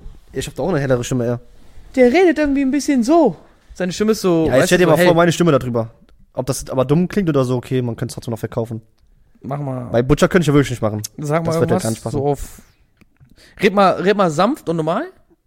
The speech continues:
Speaker 2: So, red mal einfach so mal ganz normal.
Speaker 1: Was für einen Satz nimmt J J manchmal so in den Mund? Also, was ist, was
Speaker 2: Bruder, ich hab das das letzte Mal geguckt, das ist lange
Speaker 1: wie
Speaker 2: her.
Speaker 1: redet der so ungefähr?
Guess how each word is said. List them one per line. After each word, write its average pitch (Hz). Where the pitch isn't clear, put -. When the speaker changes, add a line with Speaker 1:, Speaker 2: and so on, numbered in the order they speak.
Speaker 2:
So, -
red 180
mal 190
einfach 180
so 165
mal 160
ganz 180
normal. 180
Speaker 1:
Was 135
für -
einen 143
Satz 156
nimmt 165
J 156
J 156
manchmal 165
so 160
in 156
den 156
Mund? 175
Also, 123
was 120
ist, 120
was -
Speaker 2:
Bruder, 139
ich 127
hab 147
das 139
das 131
letzte 139
Mal 131
geguckt, -
das -
ist -
lange 139
Speaker 1:
wie 143
Speaker 2:
her. 156
Speaker 1:
redet 143
der 156
so 151
ungefähr? 156